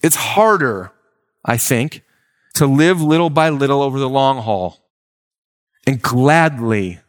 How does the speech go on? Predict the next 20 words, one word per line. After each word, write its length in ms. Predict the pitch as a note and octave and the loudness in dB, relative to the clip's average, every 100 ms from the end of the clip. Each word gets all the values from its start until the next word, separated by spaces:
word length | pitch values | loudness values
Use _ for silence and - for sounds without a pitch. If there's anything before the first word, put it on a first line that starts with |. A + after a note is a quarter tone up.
| _ _ _ - | _ _ _ -14
spend 1300 | - - - - - D#3+ D#3+ C#3+ B2 A2 G2+ - _ _ _ _ - | -4 0 0 -2 -2 0 2 2 0 -4 -8 -12 _ _ _ _ -4
and 380 | C3 B2+ A#2 A2 | -2 0 -4 -2
be 400 | E3 E3+ E3+ E3 | 0 2 2 0
spent. 680 | C#3 - - - D3 A#2 G#2 - - | -2 0 0 0 0 0 -6 -16 -4
Spend 640 | - - - - F3 G3+ | -2 -2 -4 0 0 4
it 60 | F#3+ | 2
all 480 | D3 A2 E2+ - _ _ _ _ _ | 2 0 -4 -12 _ _ _ _ _
for 240 | - - A#2 | -6 -2 0
your 200 | A2 F#2+ | 0 0
soul 680 | - - A#2+ F#2+ D#2+ C#2+ - - - - _ _ _ - - | -2 0 0 -2 -4 -8 -12 -20 -20 -20 _ _ _ -20 -14
<laughs> 680 | - _ _ - - - A2+ | -14 _ _ -20 -20 -8 -4
and 100 | G2+ | -2
the 60 | |
souls 600 | - - G#2+ G#2 G2 - - | -2 0 0 0 -4 -6 -6
around 500 | G2 F2+ F#2 E2+ E2+ | -6 -2 -2 -2 -6
you. 220 | E2 F2+ - _ _ _ _ _ _ _ _ _ - | -10 -12 -18 _ _ _ _ _ _ _ _ _ -6
And 80 | C3 | -2
so 120 | C#3 | -2
Paul 300 | - G3 C#3+ | 0 2 0
is 220 | - | -2